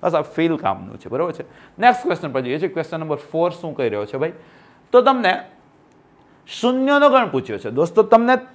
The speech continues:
તમામ વિધેયોના શૂન્યોના ગણ આવડે જ છે, આવડે છે ને?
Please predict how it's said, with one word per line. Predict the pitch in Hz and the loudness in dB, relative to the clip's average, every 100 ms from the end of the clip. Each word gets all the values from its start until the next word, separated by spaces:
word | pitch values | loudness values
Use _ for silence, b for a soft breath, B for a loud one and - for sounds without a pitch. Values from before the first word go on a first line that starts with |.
| - | 6
તમામ | 226 226 262 277 | 10 12 12 10
વિધેયોના | 269 254 262 262 | 10 10 10 6
શૂન્યોના | - 220 226 247 247 | 4 0 0 4 6
ગણ | 208 240 - - - | 6 4 2 -4 8
આવડે | 165 196 208 220 | 10 12 10 6
જ | 180 131 | 4 -2
છે, | - - _ _ _ _ _ _ - | -8 -20 _ _ _ _ _ _ -2
આવડે | 139 156 | 0 -2
છે | 120 | -4
ને? | 110 | -10